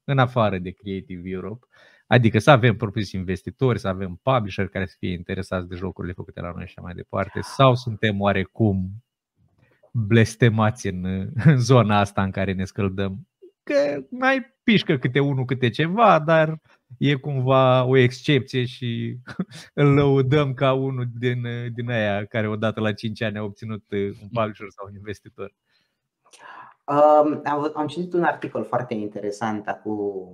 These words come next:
Speaker 2: vreo două zile care zicea: "If you wanna make money, go to Wall Street, not on Hollywood." Um, așa e, sincer, și la capitolul jocuri video. Dacă, uh, investitorii care vor să facă bani,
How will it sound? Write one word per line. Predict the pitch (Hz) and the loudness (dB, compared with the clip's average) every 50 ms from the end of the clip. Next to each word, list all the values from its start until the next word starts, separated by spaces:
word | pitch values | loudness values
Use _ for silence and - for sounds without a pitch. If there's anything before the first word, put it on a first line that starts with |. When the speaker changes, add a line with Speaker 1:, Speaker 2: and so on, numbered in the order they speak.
| - - - - - | -20 -20 -20 -20 -20
Speaker 2:
vreo | - 110 - 98 98 | -20 -18 -14 -14 -12
două | 92 98 101 101 95 92 | -8 -6 -6 -4 -4 -6
zile | 92 95 104 107 110 110 107 107 107 - - _ _ _ _ _ _ - | -8 -8 -8 -8 -6 -6 -8 -8 -10 -14 -20 _ _ _ _ _ _ -16
care | 104 101 101 92 | -12 -10 -10 -8
zicea: | 92 95 92 - 127 127 131 127 127 - - - _ _ _ _ _ _ - - _ _ _ _ _ _ _ | -8 -10 -4 2 4 6 6 6 4 0 -8 -14 _ _ _ _ _ _ -20 -20 _ _ _ _ _ _ _
"If | - 127 120 - | -6 -6 -6 -2
you | - 127 143 | 2 6 8
wanna | 151 151 147 135 | 8 8 6 4
make | 127 131 131 131 131 - | 2 0 0 -2 -2 -2
money, | 113 117 123 127 123 117 110 | 0 0 0 0 0 0 0
go | 117 117 | -2 -2
to | 117 - 107 | -2 -4 -6
Wall | 101 98 98 98 | -4 -2 -2 -4
Street, | 95 - - - 131 - | -4 -8 -12 -18 -14 -10
not | - 107 101 101 - | -8 -8 -8 -8 -8
on | 95 98 | -12 -12
Hollywood." | 95 - 92 90 87 92 - - 95 - - _ _ _ _ _ _ _ - 110 | -12 -12 -12 -12 -12 -14 -14 -16 -18 -20 -20 _ _ _ _ _ _ _ -4 0
Um, | 107 104 104 104 101 101 101 98 95 95 92 87 - _ _ _ _ _ _ _ _ _ _ | 2 4 4 4 4 4 2 2 0 -4 -8 -14 -18 _ _ _ _ _ _ _ _ _ _
așa | - 135 139 - 214 | -4 -4 -2 -2 0
e, | 214 202 196 | 2 2 2
sincer, | 202 202 202 196 180 | 0 0 -2 -2 -2
și | - 180 170 | -2 0 2
la | 170 156 135 117 - - | 4 6 6 6 6 4
capitolul | - - - - 104 104 98 | -2 -8 -6 -4 -4 -4 -4
jocuri | 101 101 - 98 92 | -4 -6 -8 -10 -12
video. | 92 92 92 92 - - - - _ _ _ _ | -10 -10 -12 -14 -14 -16 -18 -20 _ _ _ _
Dacă, | - 117 131 123 - - 139 135 - - - - - - _ _ _ _ - | -6 -2 -2 -2 -2 -2 -4 -4 -4 -6 -10 -14 -18 -20 _ _ _ _ -8
uh, | 131 135 123 120 147 147 - | -4 0 2 4 4 2 2
investitorii | 131 127 123 123 127 - 180 196 208 | 2 0 0 0 -2 -4 -2 -2 -2
care | - 180 151 | -2 -2 -2
vor | 117 127 135 - | -2 -2 -4 -6
să | - 127 | -6 -4
facă | - - - - 107 | -2 -2 -2 -2 -4
bani, | 95 92 98 101 104 117 139 160 170 165 - _ | -4 0 2 2 2 2 0 -2 -4 -8 -12 _